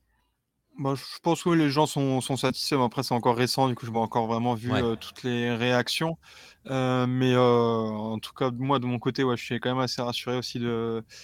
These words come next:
Speaker 1: d'éviter l'Espagne, euh, en quart de finale. Et, euh, oui, je pense que c'est un peu le, le sentiment général.
Speaker 2: C'est un peu, voilà. Bon, voilà. Brésil-Cameroun demain vingt heures,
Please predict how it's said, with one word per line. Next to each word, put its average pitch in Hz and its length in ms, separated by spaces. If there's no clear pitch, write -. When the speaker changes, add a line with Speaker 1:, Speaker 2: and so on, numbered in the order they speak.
Speaker 1:
d'éviter 135 500
l'Espagne, 143 540
euh, 127 240
en 123 160
quart 131 260
de 131 100
finale. 143 560
Et, 123 180
euh, 113 300
oui, 120 200
je - 80
pense - 180
que - 80
c'est - 160
un 107 160
peu 117 140
le, 110 200
le 107 140
sentiment 113 460
général. 110 360
Speaker 2:
C'est 87 120
un 80 40
peu, 101 80
voilà. 87 180
Bon, 73 240
voilà. 78 280
Brésil-Cameroun 107 680
demain 110 240
vingt 107 240
heures, 131 300